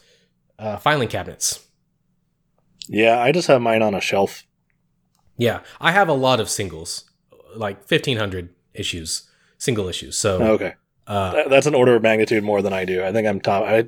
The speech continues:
Speaker 2: I top out at, like, a hundred fifty or so.
Speaker 1: Yeah, so
Speaker 2: I usually get trades.
Speaker 1: putting them on a shelf would be problematic for me.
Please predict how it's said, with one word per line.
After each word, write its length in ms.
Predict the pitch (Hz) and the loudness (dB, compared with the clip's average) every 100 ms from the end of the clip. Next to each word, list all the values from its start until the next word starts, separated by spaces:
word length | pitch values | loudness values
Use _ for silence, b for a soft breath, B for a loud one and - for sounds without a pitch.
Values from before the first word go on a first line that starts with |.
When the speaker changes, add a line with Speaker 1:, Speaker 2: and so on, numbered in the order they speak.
| 131 | 2
Speaker 2:
I 120 | 117 | 2
top 160 | 120 113 | 2 2
out 100 | 101 | 0
at, 80 | |
like, 140 | 95 92 | -2 -6
a 40 | |
hundred 300 | - 90 85 _ - | -8 -10 -10 _ -10
fifty 320 | - - 87 | -8 -8 -10
or 100 | 85 | -8
so. 240 | - - - _ | -8 -10 -14 _
Speaker 1:
Yeah, 280 | 120 98 76 | -2 -2 -4
so 180 | - 117 | 2 4
Speaker 2:
I 40 | |
usually 400 | 117 123 113 104 | 4 4 4 2
get 160 | 95 90 | 2 0
trades. 460 | 95 85 80 - - | -2 -2 -4 -12 0
Speaker 1:
putting 260 | 226 208 | 4 4
them 120 | 185 170 | 4 2
on 100 | 131 | 2
a 40 | |
shelf 340 | - 120 107 | 2 0 0
would 120 | 104 92 | -4 -6
be 360 | 95 90 - _ | -8 -10 -14 _
problematic 480 | - 107 92 82 69 | -2 -2 -2 -10 -14
for 160 | - 87 | -20 -20
me. 160 | _ | _